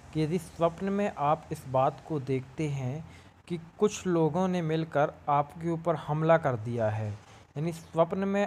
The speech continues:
आप स्वयं के ऊपर हमला होते हुए देखते हैं, तो इसका क्या स्वप्न फल होगा या इसका क्या मतलब होगा या ये किन चीज़ों को प्रदर्शित करता है। तो दोस्तों, आपके ऊपर हमला हो रहा है, आप घायल हो रहे हैं,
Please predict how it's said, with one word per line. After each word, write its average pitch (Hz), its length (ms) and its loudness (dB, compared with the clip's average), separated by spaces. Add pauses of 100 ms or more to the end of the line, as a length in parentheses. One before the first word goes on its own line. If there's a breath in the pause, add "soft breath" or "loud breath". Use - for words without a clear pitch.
(120)
आप 156 320 2
स्वयं 160 300 -2
के 180 200 -4
ऊपर 170 260 0
हमला 156 440 2
होते 143 340 -2
हुए 147 260 -2
देखते 135 400 -2
हैं, 143 320 -4 (560)
तो 151 140 0 (160)
इसका 196 440 0
क्या 170 460 4
स्वप्न 160 440 -6
फल 165 200 0
होगा 151 280 0
या 156 220 0
इसका 147 280 -4
क्या 156 240 -2
मतलब 147 380 0
होगा 143 380 0 (420 loud breath)
या 170 280 6
ये 196 180 4
किन 175 280 -8
चीज़ों 151 360 -6
को 175 200 -2
प्रदर्शित 185 560 2
करता 131 360 2
है। 101 240 -6 (720 soft breath)
तो 170 80 0
दोस्तों, 208 440 2 (260)
आपके 170 360 6
ऊपर 190 220 2
हमला 156 320 2
हो 160 200 2
रहा 151 160 4
है, 147 260 -2 (120)
आप 135 220 2
घायल 139 400 6
हो 135 160 0
रहे 131 160 2
हैं, 139 220 -4